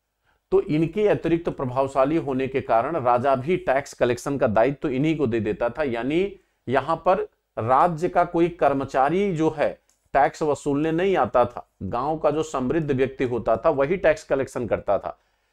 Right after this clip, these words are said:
ये न्यायाधीश का और कभी-कभी पुलिस का काम भी करते थे। ग्राम भोजकों के अलावा अन्य स्वतंत्र कृषक भी होते थे जिन्हें गृहपति कहते थे।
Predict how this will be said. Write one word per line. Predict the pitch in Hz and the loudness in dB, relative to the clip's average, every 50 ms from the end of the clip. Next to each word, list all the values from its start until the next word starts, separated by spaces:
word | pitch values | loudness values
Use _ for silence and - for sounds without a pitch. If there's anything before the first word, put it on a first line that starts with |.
| _ _ - | _ _ -4
ये | 123 143 165 | 0 0 2
न्यायाधीश | 170 165 156 147 151 147 143 123 123 156 185 202 190 - | 2 2 0 0 0 0 -2 -2 -4 -4 -6 -6 -6 -6
का | - - 139 98 | 0 2 2 2
और | - - - 143 143 - | 2 0 -4 -2 0 0
कभी-कभी | 151 127 156 160 156 151 139 151 | 0 2 2 0 0 0 -2 -2
पुलिस | 147 - 143 139 143 143 | -4 -2 -4 -4 -4 -4
का | - 165 151 | -2 -4 -2
काम | - 160 147 151 156 | -2 0 -2 0 0
भी | 151 160 | 0 0
करते | 156 170 147 143 - 165 151 | 0 0 -2 -2 -2 -4 -6
थे। | 147 180 180 | -4 -6 -6
ग्राम | 147 123 120 131 135 135 127 | -4 0 0 0 0 0 -2
भोजकों | 117 131 127 127 - - 175 170 | -2 -2 -4 -4 -4 -4 -4 -4
के | 170 160 | -2 0
अलावा | 131 123 120 131 143 165 | 0 2 2 0 0 -4
अन्य | - - - 147 151 156 147 | -4 -4 -6 -6 -6 -6 -6
स्वतंत्र | - 143 131 - 151 143 139 143 135 | -6 -8 -8 -6 -6 -6 -6 -6 -6
कृषक | - - 120 117 - 165 | -6 -6 -8 -4 -4 -4
भी | 160 151 160 156 | -2 -2 -2 -2
होते | 143 151 151 151 165 160 | -2 -4 -6 -4 -6 -4
थे | 151 180 165 | -4 -4 -4
जिन्हें | 131 123 127 135 156 160 135 127 | -4 -4 -4 -4 -4 -6 -4 -4
गृहपति | 123 123 120 - 123 - - 139 110 | -4 -4 -2 -4 -6 -4 -4 -4 -4
कहते | - 101 87 - - 101 | -4 -6 -6 -6 -8 -10
थे। | - - | -10 -10